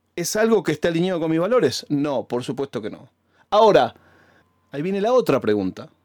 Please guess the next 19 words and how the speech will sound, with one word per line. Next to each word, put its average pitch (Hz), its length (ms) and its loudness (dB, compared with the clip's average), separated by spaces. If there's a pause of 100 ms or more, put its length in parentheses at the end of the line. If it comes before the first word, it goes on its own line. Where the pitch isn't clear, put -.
(920)
a 120 60 -12
la 120 120 -10
que 139 220 -8
no 175 160 -2
tengo 160 360 -2
respuesta, 95 540 -16 (640)
que 156 240 -4
es, - 240 -12 (1120)
olvidémonos 151 1000 -6 (180)
de 113 100 -12
la 98 120 -14
trata, 95 440 -16 (180)
olvidémonos 135 680 -6
de 131 80 -6
la 117 60 -10
explotación. 98 600 -14 (160)
Pensemos 139 480 -8
en 147 180 -8 (140)
una 208 380 -6